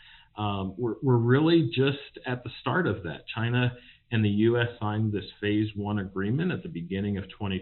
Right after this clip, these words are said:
twenty, and that was only to last for two years. So there really needs to be an emphasis to, to sort of figure out a longer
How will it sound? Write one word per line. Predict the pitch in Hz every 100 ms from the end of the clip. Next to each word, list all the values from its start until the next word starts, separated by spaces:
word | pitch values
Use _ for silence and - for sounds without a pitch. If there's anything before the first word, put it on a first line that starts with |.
| -
twenty, | 104 113 135
and | 104
that | 107
was | 117 117
only | 131 143 135
to | 120
last | 107 131 135 -
for | 104 - -
two |
years. | 123 113 131 85 - - - - - _
So | -
there | 107 107
really | 110 139 143 131 117 - - _
needs | 143 131 139 143 143 -
to |
be | 123 131 127
an |
emphasis | 117 120 123 117 117 107 - -
to, | 110 98
to | - 104
sort | 104 98
of |
figure | - 104 104
out | 95
a |
longer | 92 90 90 101 98